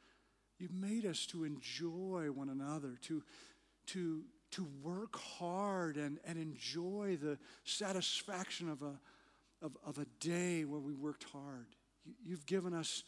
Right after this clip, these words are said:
so many levels and layers of joy. And Father, I believe that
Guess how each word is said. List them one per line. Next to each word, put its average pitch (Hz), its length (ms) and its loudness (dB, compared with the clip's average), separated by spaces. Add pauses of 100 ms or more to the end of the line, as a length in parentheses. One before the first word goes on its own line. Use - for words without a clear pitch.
(240)
so 190 240 2
many 202 200 2
levels 147 680 0
and 131 160 0
layers 143 420 0
of 123 120 -4
joy. 123 360 -10 (2000)
And 139 100 -10
Father, 165 220 2
I 156 80 2
believe 143 500 2
that 135 140 -2